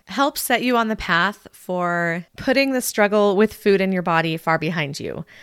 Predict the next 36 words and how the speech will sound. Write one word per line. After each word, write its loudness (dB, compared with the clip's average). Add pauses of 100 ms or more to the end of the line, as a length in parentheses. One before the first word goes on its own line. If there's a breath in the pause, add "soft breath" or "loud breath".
(320 loud breath)
Of -10
course, 2
we 0
talk 0
about 2
that 0
a 0
lot 2
in -4
this -4
podcast, -2 (100)
but 0 (360)
that 4
class 2
just -6
gives -4
you 0
a -2
few -2
really 0
quick, -2
essential 0 (400 loud breath)
lessons 0
and -4
viewpoints. 0
It -10
helps -8 (140)
bust 2
some -4
myths -4
that -4
you've 0
likely 2
been -2
believing -2
to -2